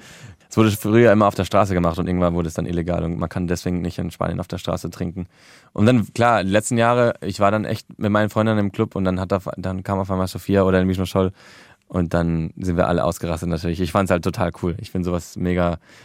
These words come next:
mega gut. Vor allem, keiner erkennt dich ja in dem Moment. Das ist ja alles so dunkel und es ist ja nicht so, nicht so, „Oh Gott, auf einmal, jetzt spielt mein Lied und dann bin ich jetzt, und ja, werde ich jetzt mit einem Strahl, äh,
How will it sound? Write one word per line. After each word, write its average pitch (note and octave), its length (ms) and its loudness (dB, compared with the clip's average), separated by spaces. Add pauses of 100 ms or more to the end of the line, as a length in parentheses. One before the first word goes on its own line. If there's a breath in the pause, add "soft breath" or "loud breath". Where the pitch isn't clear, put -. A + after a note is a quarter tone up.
(120)
mega A2 180 4
gut. A#2 180 4
Vor A2 120 4
allem, A2 200 2 (360 soft breath)
keiner A#2 220 2
erkennt A#2+ 340 0
dich F2+ 100 -2
ja F2 180 2
in F2 80 -4
dem F2 100 -2
Moment. E2+ 340 -4
Das E2+ 120 -6
ist E2 120 -8
ja F#2 100 4
alles F2+ 140 0
so G2+ 80 -4
dunkel G2+ 420 0
und F2+ 180 -2
es F2 60 -8
ist F2 100 -8
ja F#2+ 100 0
nicht F2+ 120 -2
so, F2+ 280 -2 (540 soft breath)
nicht F#2 160 -4
so, F#2 220 2
„Oh G2 100 0
Gott, F#2+ 220 0
auf G2+ 140 -4
einmal, G2+ 280 2
jetzt F#2+ 240 -2
spielt G#2 200 0
mein G2+ 160 4
Lied A2+ 160 2
und G#2+ 80 2
dann G2 320 0
bin G2 260 -2
ich G2+ 100 0
jetzt, G2+ 140 0
und G2 80 0
ja, G2 140 4
werde G2+ 120 4
ich G2+ 80 0
jetzt G2+ 200 -2
mit G#2 120 -2
einem G2 160 0
Strahl, G#2 760 2
äh, F#2+ 360 -2